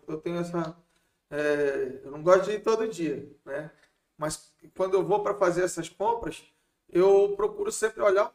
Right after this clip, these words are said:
melhor produto, o que tá em melhor est-, estado, entendeu? Tipo, é, tomate. Quando eu vou escolher o tomate, o que que eu faço? Eu olho se ele não tem aquelas feridinhas, eu olho se ele tá na, na,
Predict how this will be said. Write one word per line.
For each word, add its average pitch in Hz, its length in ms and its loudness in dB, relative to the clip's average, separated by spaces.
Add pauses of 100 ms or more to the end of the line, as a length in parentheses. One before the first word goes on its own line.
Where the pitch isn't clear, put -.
melhor 254 220 0
produto, 202 520 -2 (160)
o 175 60 -10
que 170 120 -20
tá 190 200 0
em 196 60 -4
melhor 190 260 4
est-, - 220 -2 (160)
estado, 175 680 0
entendeu? 156 220 -8
Tipo, - 340 -12 (400)
é, 180 440 2
tomate. 202 600 -6 (180)
Quando 180 180 -4
eu 185 60 4
vou 202 100 2
escolher 202 260 0
o 202 80 4
tomate, 202 380 -2
o - 40 -20
que 202 100 -2
que - 100 -6
eu 175 60 -4
faço? 180 440 0 (260)
Eu 175 140 -4
olho 208 180 2
se - 120 -2
ele 220 140 -2
não 202 120 -8
tem 202 140 -6
aquelas 185 300 -4
feridinhas, 196 680 -6
eu 160 100 -4
olho 170 180 -2
se 185 120 -4
ele 170 160 2
tá 170 180 -2
na, 165 280 -4
na, 147 420 -6